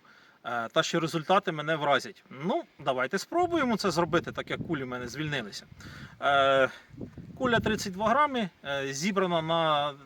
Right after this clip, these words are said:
дерев'яно-волокнистих пижах, е, зібрана на поросі Д двадцять з наважкою один і п'ять грами. Е, але так як в мене куль було всього десять штук, а п'ять я вирішив зібрати так, як вони є, а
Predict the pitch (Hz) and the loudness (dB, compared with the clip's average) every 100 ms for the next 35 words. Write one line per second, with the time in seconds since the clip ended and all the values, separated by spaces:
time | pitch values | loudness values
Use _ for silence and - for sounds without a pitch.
0 | 139 165 170 170 160 156 156 165 156 156 | -6 -2 0 0 -2 -6 -6 -6 -4 -6
1 | - 190 277 277 - - - - - - | -6 2 4 4 0 -20 -20 -18 -16 -14
2 | - 135 135 127 127 123 127 127 151 202 | -6 -2 0 0 -2 -4 -4 -4 -2 0
3 | 190 180 170 - 180 160 - 135 147 151 | 2 2 0 0 0 0 -2 -2 -2 0
4 | 247 240 185 147 151 190 208 - 151 185 | 0 0 -4 -4 -4 -2 -2 -4 -4 -2
5 | 156 - 156 120 131 113 107 _ - - | -4 -4 -6 -4 -6 -8 -12 _ -20 -20
6 | - - 127 123 127 156 185 208 196 - | -20 -6 -2 0 -2 0 0 0 -2 -2
7 | 208 196 - 202 165 180 160 - 147 139 | 0 -2 -2 -2 0 0 0 -4 -8 -2
8 | 139 160 - 349 - - 135 - 214 185 | -2 -4 2 0 0 -12 -12 0 2 2
9 | - 170 160 156 160 139 151 131 139 143 | -2 -6 -2 2 0 -2 -6 -8 0 0
10 | - 117 120 120 - 127 147 262 330 - | 0 -8 -8 -8 -10 -8 -4 -2 -2 -4
11 | - - - 156 | -20 -20 2 6